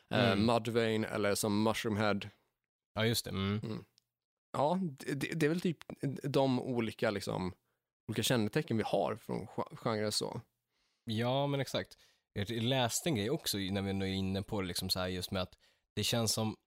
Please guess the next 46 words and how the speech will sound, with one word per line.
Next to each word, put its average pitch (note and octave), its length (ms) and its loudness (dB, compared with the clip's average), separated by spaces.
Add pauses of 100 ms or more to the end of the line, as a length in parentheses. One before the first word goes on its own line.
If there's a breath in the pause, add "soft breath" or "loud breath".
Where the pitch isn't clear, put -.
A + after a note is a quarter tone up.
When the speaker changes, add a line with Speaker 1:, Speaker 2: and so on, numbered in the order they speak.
(680)
Speaker 2:
det A2+ 120 -2
känns A#2 240 2
som A#2 120 2
att G#2+ 100 0
nu A#2+ 220 2
metal B2 320 0
har G2+ 180 2
en F#2+ 220 -2 (160)
bättre, A#2 200 -2 (420)
eftersom A2 180 -2
att G#2+ 60 -2
det A#2+ 60 -2
var A2+ 60 0
så A2 100 2
nytt - 580 -2 (440 soft breath)
och G#2 180 2
att F#2+ 180 -4
det G#2+ 120 -2
känns G#2 140 0
som G#2 120 0
att F#2+ 120 -6
det A2+ 120 0
har A#2+ 180 2
en G2+ 160 0
bättre, F#2+ 720 -2 (640)
eh, B1+ 760 -6
vad F2+ 180 -6
ska - 120 -4
man F#2+ 120 -2
säga, F2+ 160 -2
att - 200 -10
folk - 300 -6
tycker C#3 400 0
bättre F2+ 300 -6
om F#2 220 -2
det. F#2 100 -2
Inte, G#2 260 -4 (120)
inte G#2+ 160 -2
musiken, A#2+ 580 0
men F#2 140 -2
själv-, G2 240 -2
just - 260 0
själva F#2+ 240 -2
liksom F#2+ 280 -2
namnet G2 500 0
och, - 240 -8